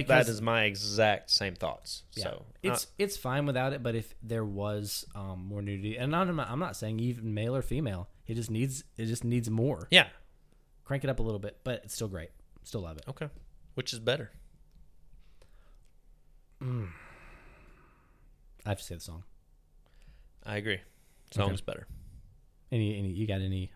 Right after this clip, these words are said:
Speaker 1: further why?
Speaker 2: Um, I do.
Speaker 1: Okay. <laughs>
Speaker 2: All right. Um,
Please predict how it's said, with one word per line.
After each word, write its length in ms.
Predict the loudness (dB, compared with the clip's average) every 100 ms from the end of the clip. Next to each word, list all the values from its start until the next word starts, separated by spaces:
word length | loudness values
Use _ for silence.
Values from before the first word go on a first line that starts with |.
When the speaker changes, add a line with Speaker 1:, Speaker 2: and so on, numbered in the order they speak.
| -16 -20 -8
Speaker 1:
further 440 | -2 0 2 0 -2
why? 300 | -2 -2 -4 -8 -20 -20 -20 -20 -20 -20 -20 -20 -20 -20 -20 -20 _ -20 -2
Speaker 2:
Um, 640 | 4 6 8 6 4 -2 -6 -10 -14 -20 -20 -20 -8 0
I 120 | 0
do. 760 | 0 2 4 6 4 2 -2 -4 -18 -20 -20 -20 -20 -20 -20 -20 -20 -20 -20 -20 -20 -20 -20 -20 -20 -20 -20 -20 -20 -16 -4
Speaker 1:
Okay. 320 | 0 4 8 8 8 6 8
<laughs> 720 | 8 10 8 10 8 8 6 4 4 -2 -2 -2 -4 -4 -6 -18 2
Speaker 2:
All 100 | 8
right. 200 | 10 8 6
Um, 460 | 4 6 6 4 -2